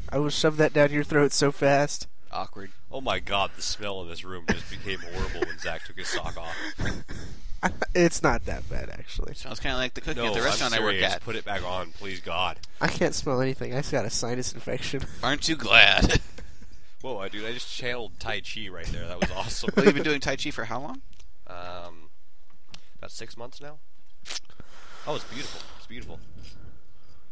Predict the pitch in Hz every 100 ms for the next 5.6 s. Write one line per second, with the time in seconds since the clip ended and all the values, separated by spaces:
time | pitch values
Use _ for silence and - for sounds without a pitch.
0 | - - 104 110 90 90 95 98 107 120
1 | 120 117 95 87 82 98 98 95 - 87
2 | 85 90 - 107 107 123 127 - - -
3 | - 113 - 139 - 101 98 - 95 104
4 | 127 - - - - - - - - -
5 | 92 87 85 101 107 104